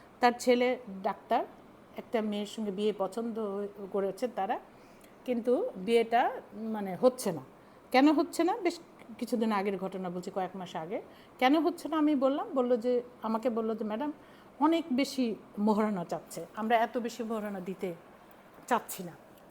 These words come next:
কারণটা হচ্ছে যে ছেলে, মেয়ে পক্ষ একটা মোটা অঙ্কের মোহরানা দাবি করছে। মোহরানার যে সিস্টেমটা, এটা ধর্মীয়ভাবে একটি মেয়ের নিরাপত্তার জন্য তো তৈরি করা হয়েছে,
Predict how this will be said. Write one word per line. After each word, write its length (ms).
কারণটা 460
হচ্ছে 440
যে 300
ছেলে, 220
মেয়ে 260
পক্ষ 320
একটা 400
মোটা 520
অঙ্কের 460
মোহরানা 440
দাবি 340
করছে। 260
মোহরানার 640
যে 100
সিস্টেমটা, 760
এটা 200
ধর্মীয়ভাবে 840
একটি 220
মেয়ের 260
নিরাপত্তার 720
জন্য 280
তো 240
তৈরি 220
করা 220
হয়েছে, 400